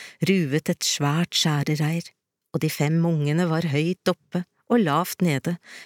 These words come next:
mens de skrikende markerte at de var til, under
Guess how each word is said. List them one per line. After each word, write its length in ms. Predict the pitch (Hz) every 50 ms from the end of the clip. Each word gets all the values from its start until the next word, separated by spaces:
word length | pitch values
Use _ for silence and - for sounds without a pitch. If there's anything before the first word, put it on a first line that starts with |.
| - -
mens 220 | 220 226 196 - -
de 100 | 202 202 -
skrikende 720 | - - - 190 180 185 175 151 - - - 147 147 147 151
markerte 560 | 165 165 - - 165 147 139 139 - 165 147
at 220 | 143 - - - - _ -
de 120 | 170 185 151
var 220 | 131 123 156 160 - -
til, 240 | - 139 151 160 - _ _ _ _ _ _ _ 190
under 300 | 214 226 254 294 320